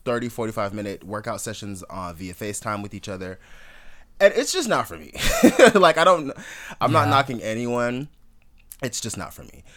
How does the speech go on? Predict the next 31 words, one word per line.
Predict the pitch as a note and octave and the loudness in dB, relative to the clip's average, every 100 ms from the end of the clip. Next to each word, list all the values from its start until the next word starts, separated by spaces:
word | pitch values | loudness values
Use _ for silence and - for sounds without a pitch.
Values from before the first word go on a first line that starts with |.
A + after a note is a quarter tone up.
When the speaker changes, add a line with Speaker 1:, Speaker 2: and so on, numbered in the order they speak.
| - - | -20 -8
Speaker 1:
So | - G3+ F3 | 4 8 8
what | D3 | 8
I've | C3+ C3+ | 4 2
been | C3 | -4
trying | C3+ B2 | -4 -4
to | A#2+ | -4
do | A2+ | -6
is, | G#2 | -6
like, | G2 | -8
Speaker 2:
Yeah. | F#2+ | -8
Speaker 1:
really | G2+ G#2+ | -8 -8
focus | - G2+ G#2 F#2 - | -8 -8 -8 -10 -6
on, | F2+ E2+ E2+ E2+ - | -6 -6 -8 -10 -10
uh, | E2+ E2+ D#2+ | -8 -6 -6
managing | F2+ G#2 G#2+ G2 F#2+ F2+ | -6 -6 -6 -8 -10 -8
what | F#2+ G#2+ | -6 -6
I'm | G#2+ | -6
eating | G#2 G#2+ G#2 G2 | -8 -8 -8 -10
and | F2+ | -8
how | F#2+ F2+ | -6 -6
much | F#2+ G#2 | -6 -4
I'm | A2 F#2+ | -6 -6
eating. | G#2+ G#2+ G#2 G2 | -6 -6 -6 -8
And | F2+ | -10
I've | F#2 | -4
also | G#2+ B2+ C3 | -2 -2 -4
been | A#2 | -6
doing | A2+ G#2 | -6 -8
intermittent | G2+ G2 G2 F#2 C#2+ | -10 -12 -12 -12 -14
fasting, | - G2 A2+ - D#3+ F3 - - - - - | -8 -6 -6 -6 -6 -8 -12 -20 -20 -20 -16
um, | - G2+ G2+ F#2+ F2+ | -8 -6 -6 -8 -12